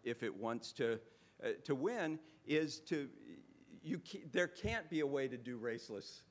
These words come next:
social welfare in the United States. It's part of the politics of social welfare to have to take on those issues and those,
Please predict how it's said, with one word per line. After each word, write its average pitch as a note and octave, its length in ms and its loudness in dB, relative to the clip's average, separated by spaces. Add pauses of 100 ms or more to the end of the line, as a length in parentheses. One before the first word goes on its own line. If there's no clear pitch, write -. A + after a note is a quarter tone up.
(300)
social A#2+ 320 -2
welfare G2+ 540 -4 (380)
in A#2+ 140 -4
the G#2+ 60 -4
United G2 360 -6
States. G2+ 320 -6
It's A2 120 -12
part F3 260 4
of F3 80 2
the D3+ 80 2
politics - 880 -4 (360)
of A2 140 -2
social A2+ 380 -2
welfare F#2+ 500 -2
to G2 340 -6 (280)
have A#2 260 2
to G#2+ 100 -12
take G2+ 300 -4
on G2 340 -4 (420)
those A2 260 0
issues G2 480 -2
and F#2 180 -4
those, F2+ 380 -6